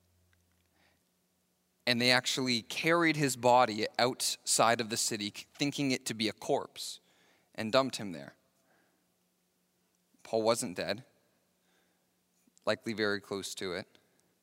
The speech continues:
After recovering, though, wh-, what do you think he did? Acts fourteen tells us that he went back <laughs> into the city,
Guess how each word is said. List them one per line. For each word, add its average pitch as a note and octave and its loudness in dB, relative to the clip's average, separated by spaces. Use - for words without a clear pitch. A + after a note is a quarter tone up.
After C3+ 2
recovering, B2+ 2
though, G#2 4
wh-, G#2+ -4
what A2 -2
do G#2+ -8
you A2+ -2
think G#2+ -10
he G#2+ -16
did? G#2 -2
Acts - 4
fourteen B2+ 0
tells A#2+ 4
us A#2 -2
that A2 4
he A#2+ -4
went A2+ 0
back A#2 4
<laughs> - -4
into B2 -4
the G#2+ -6
city, - -6